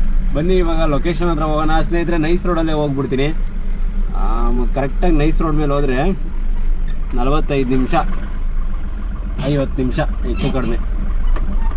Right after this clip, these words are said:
ಬೇಗ ಹೋಗಿ ಅನ್ಲೋಡ್ ಮಾಡ್ಕೊಂಡು ನೆಕ್ಸ್ಟ್ ಯಾವ್ದಾದ್ರು ಲೋಕಲ್ ಬಿದ್ರೆ ಮಾಡೋಣ, ಟೈಮ್ ಇದ್ರೆ. ಇಲ್ಲ, ಇದು ಆಗಸ್ಟಲ್ಲಿ ಆರು ಗಂಟೆ ಆಗ್ಬಿಡುತ್ತೆ. ಅಂದ್ರೆ ಇದು ನೆನ್ಮಂಗ್ಲ,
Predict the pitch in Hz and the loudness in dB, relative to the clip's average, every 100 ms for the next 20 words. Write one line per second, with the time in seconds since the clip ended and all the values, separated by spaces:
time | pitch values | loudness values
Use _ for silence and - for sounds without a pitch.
0 | - - - - 131 151 143 139 147 156 | -2 -2 -4 -2 0 2 2 2 2 2
1 | 180 - - - - - - - - - | 2 0 -4 -4 -2 0 0 0 0 0
2 | 131 151 143 131 143 143 147 147 180 - | 0 2 2 0 0 0 0 0 0 0
3 | - - - - - 190 151 165 190 190 | 0 2 2 0 0 2 2 2 2 4
4 | 170 190 - 220 180 180 185 165 170 160 | 4 2 2 0 0 0 0 0 0 0
5 | 143 165 170 147 131 139 - 127 135 143 | 0 0 0 0 -2 -4 -4 -2 -2 0
6 | 147 151 151 156 147 143 143 127 143 143 | 0 0 2 2 2 0 0 -2 -2 -2
7 | 139 143 147 127 131 139 131 139 131 135 | -2 -2 -2 -2 0 -2 -2 -4 -4 -4
8 | 127 120 147 - - - - - 165 175 | -4 -4 -6 -6 -2 0 2 2 2 2
9 | 160 151 151 139 139 139 165 190 185 | 4 2 2 2 2 2 2 2 4